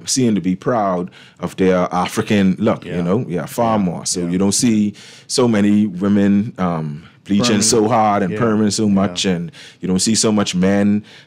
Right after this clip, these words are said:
Speaker 1: um, putting whatever in their
Speaker 2: Yeah,
Speaker 1: hair, or, you
Speaker 2: yeah,
Speaker 1: know,
Speaker 2: yeah,
Speaker 1: you know.
Speaker 2: yeah.
Speaker 1: So that, that's, that's of course a major plus. But that's who we are, um, as a people. And of course, our history does not just involve slavery as well. That's extremely,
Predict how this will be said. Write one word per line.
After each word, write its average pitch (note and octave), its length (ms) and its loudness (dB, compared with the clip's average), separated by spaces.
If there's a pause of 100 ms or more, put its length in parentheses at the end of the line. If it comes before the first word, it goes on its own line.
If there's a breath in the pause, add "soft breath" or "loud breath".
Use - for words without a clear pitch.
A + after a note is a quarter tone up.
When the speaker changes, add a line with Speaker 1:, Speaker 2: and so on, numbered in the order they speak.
Speaker 1:
um, D#2+ 220 -6
putting G#2 320 2
whatever F#2+ 360 2
in A2 160 0
their F#2+ 200 2
Speaker 2:
Yeah, C3+ 80 2
Speaker 1:
hair, A2 280 2
or, F#2 200 2
you G2 80 0
Speaker 2:
yeah, G#2+ 60 0
Speaker 1:
know, G#2+ 180 2
Speaker 2:
yeah, G2 140 -10
Speaker 1:
you G2 60 -2
know. F#2+ 100 0
Speaker 2:
yeah. A#2 60 0
Speaker 1:
So F2+ 360 -2
that, F2 220 -4
that's, G2+ 220 0
that's G2+ 320 -2
of F#2+ 100 -4
course F#2+ 400 0 (340 loud breath)
a F2 80 -4
major F2 320 0
plus. C#3 300 0
But F#2+ 140 -4
that's A#2 180 0
who D3+ 100 0
we A#2+ 200 0
are, F2 280 -2 (420 loud breath)
um, E2 240 -6
as E2+ 140 -6
a E2 60 -6
people. C3+ 380 -2 (260 loud breath)
And F#2+ 120 -2
of F#2+ 120 -2
course, B2+ 260 2
our G#2 140 2
history A#2+ 320 -2
does F#2+ 180 -2
not F#2+ 300 -4
just - 560 -2 (100)
involve F#2+ 580 0
slavery B2 480 0
as E2 120 -6
well. A#2+ 160 0
That's F#2 200 -2
extremely, G#2 680 -2